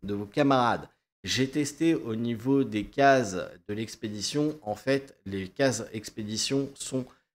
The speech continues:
liées à la saison, donc c'est pas nécessaire. En revanche, l'arrosage n'est pas lié à la saison et donc vous allez garder ces boosts. Donc on le sait, les ressources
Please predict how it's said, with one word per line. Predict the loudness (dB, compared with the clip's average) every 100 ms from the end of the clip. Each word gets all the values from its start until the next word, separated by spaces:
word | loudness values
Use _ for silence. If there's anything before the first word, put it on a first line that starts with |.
| _
liées | -4 0 6 8
à | 8
la | 6
saison, | 4 -2 -2 -4
donc | -6 -6
c'est | -8 0
pas | 2
nécessaire. | 2 0 -4 -2 2 2 -2 _ _ _
En | 0 4
revanche, | 6 6 4 2 -4 -8 _ _ _ _ _ -2
l'arrosage | 2 4 4 2 4 4 4 -2 -8 -10 -6
n'est | -6
pas | 2 4 4
lié | 4 2 0 0 -4
à |
la | -4 -4
saison | -6 -4 -2 -4 -4
et |
donc | -4 -4
vous | -2 -2
allez | -2
garder | 0 0 2 0
ces | 0 -2
boosts. | -4 -2 -4 -6 -12 _ _ -20 -12 -8
Donc | -4
on | 0 2
le | 0
sait, | 2 2 2 0 -8
les | -6 -4 -4 -6 -2
ressources | 0 2 -2 -6 -10